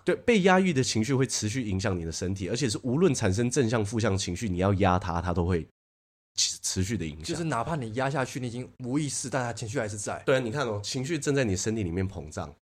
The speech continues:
Speaker 1: 像一颗球一样，
Speaker 2: 嗯。
Speaker 1: 你要把它压住，它的压力只会越来越大而已。
Speaker 2: 对。
Speaker 1: 对吧？这个球里面的压力只会越来越大。
Speaker 2: 对，对，对。
Speaker 1: 它只是盯在那，你放开不就弹起来了？
Speaker 2: 哇，只是弹在什么地方而已。
Speaker 1: 对，弹在什么地方，
Speaker 2: 嗯。
Speaker 1: 有没有在合适的时候弹出来？
Speaker 2: 对，对，对。
Speaker 1: 对。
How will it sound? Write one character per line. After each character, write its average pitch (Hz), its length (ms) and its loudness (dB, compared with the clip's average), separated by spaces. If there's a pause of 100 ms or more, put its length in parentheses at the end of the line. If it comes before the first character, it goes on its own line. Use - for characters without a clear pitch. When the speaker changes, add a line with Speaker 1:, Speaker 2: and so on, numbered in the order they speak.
Speaker 1:
像 113 120 -2
一 107 40 2
颗 107 120 0
球 78 340 -6
一 85 100 -10
样， 78 200 -8
Speaker 2:
嗯。 71 80 -12
Speaker 1:
你 107 60 -2
要 113 60 0
把 98 200 -2
它 98 80 -2
压 95 200 -2
住， 95 280 -10 (100)
它 120 120 -10
的 110 120 -4
压 107 240 0
力 120 140 -4
只 92 120 -8
会 87 80 -4
越 92 120 -2
来 85 40 -4
越 82 120 -6 (120)
大 85 280 -4
而 80 100 -16
已。 80 100 -16 (120)
Speaker 2:
对。 - 120 -14 (260)
Speaker 1:
对 113 100 -2
吧？ 82 160 -4
这 123 80 -8
个 123 80 -2
球 95 220 -6
里 87 60 -6
面 95 120 -4
的 92 80 -2
压 90 140 -6
力 90 60 -8
只 78 140 -16
会 78 60 -16
越 78 60 -12
来 - 60 -8
越 - 60 -10
大。 92 100 -12
Speaker 2:
对， - 20 -12
对， 90 100 -12
对。 78 100 -14 (500)
Speaker 1:
它 - 80 -8
只 127 80 -2
是 123 60 0
盯 117 180 -2
在 120 140 0
那， 104 180 -2 (460)
你 180 60 -2
放 165 200 2
开 139 200 0
不 123 80 -4
就 123 80 -4
弹 95 200 -2
起 98 140 -4
来 69 180 -10
了？ - 140 -16
Speaker 2:
哇， - 100 -20 (220)
只 131 120 -10
是 143 40 -8
弹 123 180 -10
在 139 100 -2
什 101 120 -8
么 95 80 -8
地 101 160 -12
方 92 140 -8
而 - 20 -12
已。 - 20 -12
Speaker 1:
对， 92 180 0
弹 98 160 0
在 123 100 6
什 110 100 2
么 92 60 4
地 101 200 2
方， 82 300 -2
Speaker 2:
嗯。 87 60 -2
Speaker 1:
有 92 80 2
没 104 60 2
有 113 40 2
在 117 100 0
合 98 220 2
适 104 180 0
的 98 60 2
时 90 100 -2
候 90 80 2
弹 85 220 -4
出 85 200 -10
来？ - 240 -14 (160)
Speaker 2:
对， 92 120 -18
对， 69 80 -16
对。 64 60 -20
Speaker 1:
对。 82 120 -20